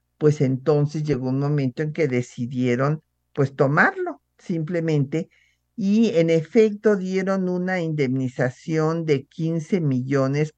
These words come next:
por los perjuicios que habían ocasionado en la población, que fueron terribles. Por ejemplo, Veracruz fue bombardeado cinco días por Winfield Scott, inclusive hasta los cónsules extranjeros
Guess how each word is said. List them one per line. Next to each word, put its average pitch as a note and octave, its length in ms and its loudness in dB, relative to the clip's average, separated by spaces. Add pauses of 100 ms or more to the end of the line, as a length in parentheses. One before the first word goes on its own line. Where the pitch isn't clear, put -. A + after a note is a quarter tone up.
por C#3+ 280 4
los D3 440 0 (560)
perjuicios D#3+ 760 2
que - 140 2
habían C3+ 440 2
ocasionado A#2+ 880 -2
en B2+ 120 0
la B2 160 0
población, D#3+ 720 -2 (320)
que D3+ 120 -6
fueron D#3+ 320 0
terribles. F3+ 560 0
Por A#2+ 200 -6
ejemplo, C#3 600 -2 (260)
Veracruz D3+ 760 2
fue D3+ 180 2
bombardeado C3 840 -2
cinco C3+ 500 -4
días B2+ 480 -2
por A2 220 -4
Winfield A#2+ 540 -6
Scott, D#3 420 -2
inclusive C#3 540 -6
hasta C#3+ 240 -2
los A#2 220 -6 (440)
cónsules F3+ 800 2
extranjeros C3+ 880 -4